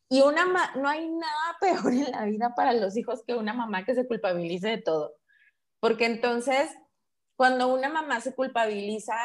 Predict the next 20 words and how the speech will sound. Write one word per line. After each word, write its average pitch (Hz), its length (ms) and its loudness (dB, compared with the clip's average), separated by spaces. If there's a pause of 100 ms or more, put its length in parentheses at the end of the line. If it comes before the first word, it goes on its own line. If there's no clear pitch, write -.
(140)
de 214 160 0
absolutamente 220 960 -4
todo, 208 400 4
de 208 180 2
"por 190 220 4
mi 196 100 -2
culpa 214 260 -2
no 214 120 -6
eres 214 180 -8
feliz", 196 560 -2
o 190 60 2
"yo 190 180 4
sé 202 260 2
que 214 120 -2
por 196 180 2
mi 190 120 -2
culpa 190 300 0
no 196 180 -2
sabes, 196 540 6
este, 180 760 4